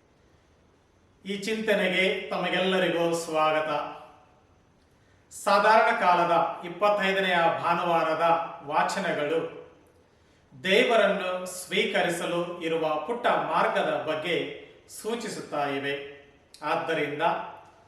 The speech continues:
ನಮ್ಮ ಇಂದಿನ ಈ ಚಿಂತನೆಯ ವಿಷಯ ದೇವರನ್ನು ಸ್ವೀಕರಿಸಲು ಪುಟ್ಟ ಮಾರ್ಗ. ಯೇಸುವಿನ ಕಿರಿಯ ಪುಷ್ಪ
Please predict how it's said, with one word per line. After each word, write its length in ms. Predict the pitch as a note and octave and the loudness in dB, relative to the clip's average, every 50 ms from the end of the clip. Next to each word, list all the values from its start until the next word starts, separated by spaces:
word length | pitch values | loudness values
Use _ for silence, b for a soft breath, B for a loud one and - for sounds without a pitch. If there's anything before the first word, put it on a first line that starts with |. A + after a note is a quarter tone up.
| b b b _ _ - | b b b _ _ -4
ನಮ್ಮ 500 | D#3+ F3+ G3 G3 F#3+ F#3+ F#3+ F#3+ - F#3+ F#3+ G3 - | -2 0 0 2 0 2 2 2 2 0 -2 -2 0
ಇಂದಿನ 200 | G3+ G#3 F#3+ F#3 F#3 F#3 - F3 F3 | 0 2 2 4 4 2 2 0 -2
ಈ 120 | E3+ - | -2 -4
ಚಿಂತನೆಯ 560 | - G#3+ G#3+ A3 G#3 G3+ F#3 E3+ E3+ E3 D#3+ D#3 D#3 D#3 D3+ | -4 -4 -6 -4 -2 -2 0 0 2 2 4 4 2 2 0
ವಿಷಯ 360 | D3 D3+ - - F3+ F3 F#3 F#3 - F3+ - - - - B B B B B B B B B - B2 - - | -2 -4 -4 -2 -2 0 0 0 0 -2 -4 -8 -12 -16 B B B B B B B B B -20 -16 -6 -2
ದೇವರನ್ನು 720 | F3+ G3 A#3 B3 - A3+ G3+ - F3 F3 F3 F3+ F3+ F3+ | 0 2 4 4 4 4 4 4 2 0 -2 -4 -4 -6
ಸ್ವೀಕರಿಸಲು 1300 | - - - - F#3 G#3 A#3 A3+ G3+ F#3+ E3+ E3 E3 - - E3 D#3+ E3 F3 - - - - - - - - | -8 -8 -10 -4 -2 -2 -2 0 0 0 0 0 0 -2 -2 -4 -4 -4 -4 -6 -6 -8 -12 -16 -18 -14 -10
ಪುಟ್ಟ 280 | F3+ F3 F3+ - - E3 D#3 D#3 D3 C#3 C#3+ C#3+ | -8 -8 -6 -4 -2 0 0 0 -2 -4 -6 -6
ಮಾರ್ಗ. 340 | C#3+ C#3+ C#3+ C#3+ C#3+ C#3+ D3 D3 C#3+ C#3 - - - - - - - - _ _ _ _ _ _ _ _ _ _ _ _ b b b b b b b b b b b b b b b b b b b b _ - | -4 -2 -2 -2 -2 -2 -2 -2 -2 -2 -4 -8 -14 -16 -20 -20 -20 -20 _ _ _ _ _ _ _ _ _ _ _ _ b b b b b b b b b b b b b b b b b b b b _ 0
ಯೇಸುವಿನ 520 | F#3 G#3+ C4+ - - C#4+ C#4 A#3+ G#3 G#3 G#3 G3+ G#3+ G#3 - - - G3 | 2 2 2 2 0 -2 -2 -2 0 2 2 4 2 2 0 -4 -6 -4
ಕಿರಿಯ 280 | G3 G#3+ A#3+ B3 A#3 A3+ | -2 0 2 4 4 2
ಪುಷ್ಪ 420 | - G3 F#3 F#3 F#3 - - | 2 -2 -4 -6 -6 -6 -2